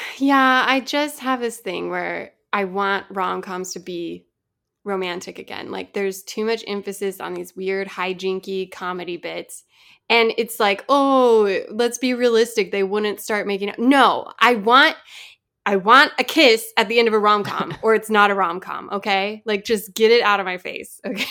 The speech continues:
Speaker 1: It just
Speaker 2: Wow.
Speaker 1: irritates me.
Speaker 2: Yikes. Uh, at number seventy-eight, we have a movie called God's Creatures, which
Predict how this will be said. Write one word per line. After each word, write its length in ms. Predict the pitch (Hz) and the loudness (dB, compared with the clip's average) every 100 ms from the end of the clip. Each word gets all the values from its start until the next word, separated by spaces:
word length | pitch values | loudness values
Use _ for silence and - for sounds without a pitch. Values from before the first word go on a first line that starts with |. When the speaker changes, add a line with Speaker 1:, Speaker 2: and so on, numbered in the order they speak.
| - - | -2 0
Speaker 1:
It 540 | - - - - 254 | 0 0 -2 -2 -6
just 120 | - 269 | -4 -2
Speaker 2:
Wow. 300 | 196 190 - | 0 -2 -2
Speaker 1:
irritates 560 | 208 208 - 165 - | -4 -4 -4 -6 -10
me. 220 | 170 160 - | -16 -14 -14
Speaker 2:
Yikes. 380 | 87 73 - _ _ _ _ _ _ _ _ _ _ _ _ _ _ _ - - | -12 -12 -14 _ _ _ _ _ _ _ _ _ _ _ _ _ _ _ -10 4
Uh, 500 | 220 233 226 226 226 - 262 | 8 8 8 8 6 2 2
at 120 | 240 214 | 2 2
number 260 | 226 302 453 | 0 0 -4
seventy-eight, 680 | - 269 240 - 147 156 | -2 -4 -4 -4 -2 0
we 80 | 147 | -2
have 160 | 151 151 | -2 -4
a 60 | |
movie 280 | 151 147 143 | -4 -8 -10
called 300 | - 170 143 | -6 -6 -4
God's 400 | 127 120 139 151 | 0 2 0 -4
Creatures, 600 | - 127 107 - 190 214 | -10 -8 -8 -4 -6 -4
which 140 | 226 | -6